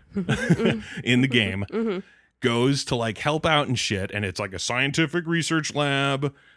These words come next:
Speaker 1: and it's, it's much like how the movie has it. It's the same company name. I forget what it is, like U A C or something like
Speaker 2: U-,
Speaker 1: that. Like
Speaker 2: U S A C.
Speaker 1: Yeah, some, whatever it is, if that's the same, like, that's, that's how the movie, how the
Speaker 2: Mm-hmm.
Speaker 1: game is. But the whole thing is that they have discovered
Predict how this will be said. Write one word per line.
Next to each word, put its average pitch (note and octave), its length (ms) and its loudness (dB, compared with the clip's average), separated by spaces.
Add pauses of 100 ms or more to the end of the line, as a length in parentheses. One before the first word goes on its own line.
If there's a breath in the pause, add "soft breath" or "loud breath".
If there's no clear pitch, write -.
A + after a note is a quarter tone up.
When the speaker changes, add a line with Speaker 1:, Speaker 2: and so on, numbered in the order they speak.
(140)
Speaker 1:
and G#2+ 360 2
it's, G2+ 180 -4
it's G#2+ 140 -6
much A#2+ 280 0
like C3 200 -2
how C3 120 2
the C3 80 2
movie C3+ 280 2
has A#2+ 240 2
it. A2+ 120 0
It's G#2+ 280 -4
the G2 100 -4
same A2+ 240 0
company A#2+ 420 0
name. A2+ 300 2
I G2+ 40 -2
forget - 200 -4
what G2 100 -4
it F#2+ 80 -4
is, F#2 280 -2
like F2 100 -6
U G#2 220 -2
A G2+ 120 -4
C G2 440 -6
or F#2+ 60 -4
something F#2+ 260 -4
like F#2+ 100 0
Speaker 2:
U-, F#3 60 -2
Speaker 1:
that. F#3+ 180 0
Like F#3+ 80 -2
Speaker 2:
U F3 100 0
S F3 200 -4
A F3 100 -4
C. F3 400 -6 (100)
Speaker 1:
Yeah, F#2+ 200 -4
some, - 280 -2
whatever D3 360 4
it B2+ 40 4
is, A2+ 300 0 (340 soft breath)
if A#2 200 2
that's A2+ 240 2
the A2+ 80 -2
same, G#2 400 -2
like, F#2+ 240 -8
that's, - 380 -4
that's A2 240 0
how A#2 140 2
the A2+ 80 -2
movie, A2+ 580 0
how - 120 0
the G3+ 60 2
Speaker 2:
Mm-hmm. G3 80 2
Speaker 1:
game A#2+ 240 4
is. F2 340 -4 (400 soft breath)
But B2 200 0
the B2+ 80 4
whole D#3 220 4
thing D3+ 440 2
is A#2+ 240 0
that A2+ 320 -2
they A#2+ 160 2
have A2+ 200 0
discovered A2+ 840 -2